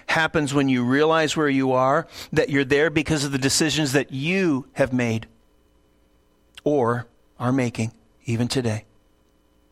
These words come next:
And most importantly, you don't have to stay there. I mean, think about it.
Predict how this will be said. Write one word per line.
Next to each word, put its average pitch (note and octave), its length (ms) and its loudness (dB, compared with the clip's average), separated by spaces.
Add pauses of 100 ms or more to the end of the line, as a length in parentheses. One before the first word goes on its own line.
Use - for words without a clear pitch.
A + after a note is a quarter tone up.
(1400)
And F3 300 2
most F3 220 2
importantly, D3 680 0 (1300)
you C3+ 120 0
don't F3+ 140 0
have G3 140 0
to - 80 -4
stay C#3 260 0
there. F#2+ 280 -2 (1900)
I - 40 -2
mean, D3+ 140 2
think D3 220 0
about G2+ 260 0
it. A2 80 -12